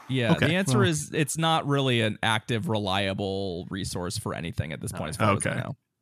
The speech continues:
Speaker 2: Gotcha.
Speaker 3: Um, I think they stopped, uh, updating the hurdles for, like, the national decks. That was a, a
Speaker 1: Yeah.
Speaker 3: acceptable number.
Speaker 2: Oh, okay.
Speaker 3: I remember there was, like, a month where I'm like, "I've just come back from the U S.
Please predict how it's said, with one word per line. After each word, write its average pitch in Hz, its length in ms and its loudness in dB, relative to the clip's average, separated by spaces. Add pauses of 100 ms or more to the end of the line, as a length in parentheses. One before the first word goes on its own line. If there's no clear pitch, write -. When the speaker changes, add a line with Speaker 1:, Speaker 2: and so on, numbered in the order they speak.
(140)
Speaker 2:
Gotcha. 101 340 -4
Speaker 3:
Um, 87 160 -10
I 113 100 -2
think 139 220 -4
they 123 100 -4
stopped, - 600 -6 (560)
uh, 110 320 0
updating 101 680 -4
the 95 320 -8
hurdles 98 840 -8 (680)
for, 95 400 -4
like, 98 240 -4
the - 100 -8
national 92 420 -6
decks. - 440 -12 (180)
That 107 160 -10
was 98 200 -12
a, 92 60 -10 (220)
a 101 260 -6
Speaker 1:
Yeah. - 80 -6
Speaker 3:
acceptable 98 480 -8
number. 85 260 -2
Speaker 2:
Oh, 120 400 4
okay. 110 340 0 (140)
Speaker 3:
I 110 80 2
remember 113 640 2
there 123 120 -2
was, 110 140 -4
like, 107 220 -6 (100)
a 107 80 -2
month 101 460 -2
where 104 120 0
I'm 98 120 -2
like, 98 240 -6 (100)
"I've 120 160 0
just 143 180 -4
come 120 180 -2
back 101 200 -4
from 147 160 -4
the 185 120 -2
U 104 140 -2
S. 135 240 -6